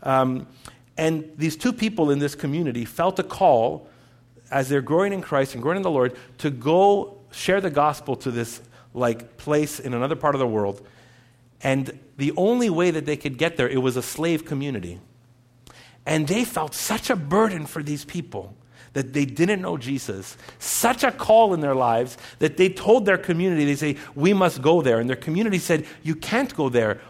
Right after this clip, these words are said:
Only slaves live there." And they prayed and they thought, and this is the craziest thing. I'm not suggesting that you do this, but this is the craziest thing. They said, "We will go and sell ourselves into that community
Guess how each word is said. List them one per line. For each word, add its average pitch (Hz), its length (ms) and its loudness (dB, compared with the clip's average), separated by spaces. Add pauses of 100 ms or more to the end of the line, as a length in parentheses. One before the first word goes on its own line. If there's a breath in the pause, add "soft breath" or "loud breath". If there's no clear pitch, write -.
(100)
Only 190 280 4
slaves 175 580 -2
live 95 220 -8
there." 85 340 -12 (960 soft breath)
And 123 120 -2
they 120 100 -2
prayed 151 440 0
and 117 100 -4
they 113 120 -2
thought, 113 500 -6
and 123 220 -6
this 180 180 -4
is 127 120 -8
the 123 100 -10
craziest 135 800 -6
thing. 87 180 -16 (380 soft breath)
I'm 123 140 -8
not 135 220 -2 (360 soft breath)
suggesting 120 840 -6 (100)
that 117 240 -6
you 120 140 -8
do 107 120 -6
this, 95 200 -14
but 113 140 -16
this 139 120 -8
is 123 80 -16
the 113 80 -12
craziest 135 480 -8
thing. 98 160 -10
They 107 100 -8
said, 110 200 -6 (280 loud breath)
"We 151 220 -2
will 160 220 -2
go 101 340 -4 (380 loud breath)
and 110 180 -6
sell 139 320 0
ourselves 104 480 -4
into 127 420 -8
that 104 240 -6
community 92 600 -14